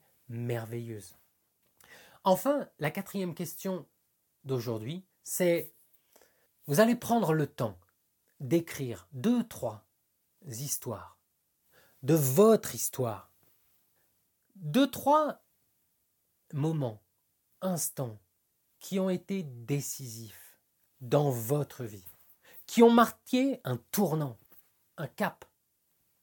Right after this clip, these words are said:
On a tourné la page. Ça peut être de grandes victoires,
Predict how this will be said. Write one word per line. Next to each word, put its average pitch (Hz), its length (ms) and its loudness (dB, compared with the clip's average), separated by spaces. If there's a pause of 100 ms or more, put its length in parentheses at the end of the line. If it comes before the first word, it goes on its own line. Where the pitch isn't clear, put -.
On 131 160 -8
a 123 80 -10
tourné 170 480 -6
la 135 100 -6
page. 117 420 -10 (320)
Ça - 180 -6
peut 151 160 -4
être 143 320 -2 (1300)
de 139 60 -2
grandes 160 320 -4
victoires, 180 560 -8